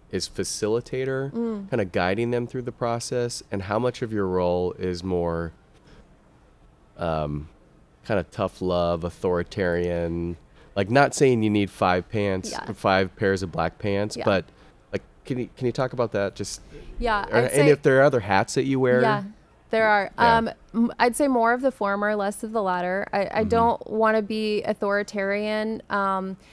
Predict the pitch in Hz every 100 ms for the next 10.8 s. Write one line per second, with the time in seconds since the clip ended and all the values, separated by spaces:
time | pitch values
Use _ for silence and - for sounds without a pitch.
0 | - - - 247 240 262 320 226 226 233
1 | 208 190 - 190 202 - 233 214 208 214
2 | 202 208 208 202 196 196 214 - 190 185
3 | 190 208 202 190 202 - 185 190 208 196
4 | 190 202 190 208 208 202 190 185 175 180
5 | 208 240 233 208 185 185 - 190 185 185
6 | _ - - 208 214 208 214 196 190 185
7 | 185 185 180 175 202 226 214 214 202 202
8 | 202 208 233 - 196 214 226 247 233 214
9 | 190 185 180 185 214 254 269 196 185 165
10 | 185 202 220 - 254 262 269 277